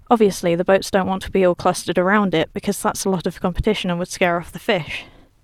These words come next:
So you could fish out of sight of the thing if you wanted,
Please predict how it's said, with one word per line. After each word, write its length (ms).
So 140
you 180
could 200
fish 240
out 160
of 100
sight 300
of 120
the 120
thing 240
if 180
you 80
wanted, 520